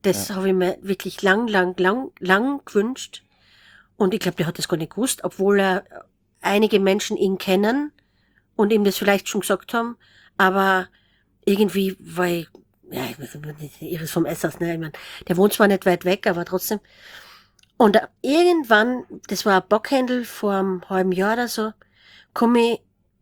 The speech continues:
Speaker 1: raus aus der Küche und sieh, dass der am Tisch fünfzehn sitzt und mir sind fast die Teller runtergeflogen. Ich hab nicht gewusst, ob ich warnen, schreien
Speaker 2: Ah, schön.
Speaker 1: oder lachen soll.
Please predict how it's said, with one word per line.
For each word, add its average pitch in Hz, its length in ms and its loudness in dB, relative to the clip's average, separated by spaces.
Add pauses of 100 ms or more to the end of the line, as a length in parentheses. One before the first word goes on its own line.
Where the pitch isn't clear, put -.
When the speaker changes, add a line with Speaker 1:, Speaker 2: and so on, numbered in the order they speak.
(200)
Speaker 1:
raus 214 320 2
aus 208 120 -2
der 214 120 -2
Küche 226 440 -4
und 196 160 -2
sieh, 202 300 -6
dass 196 160 -2
der 196 160 0
am 180 80 0
Tisch - 180 -8
fünfzehn 190 380 -4
sitzt - 300 -10
und 196 160 -12
mir 196 140 2
sind 180 260 -4
fast - 200 -4
die 185 80 -4
Teller 190 240 -4
runtergeflogen. 165 560 -10 (760)
Ich 208 100 6
hab 185 80 2
nicht 202 140 6
gewusst, 208 240 -2
ob - 80 -10
ich 185 100 0
warnen, 202 360 4
schreien 196 340 2
Speaker 2:
Ah, - 40 2
schön. 226 80 4
Speaker 1:
oder 196 160 2
lachen 175 280 4
soll. 240 240 -4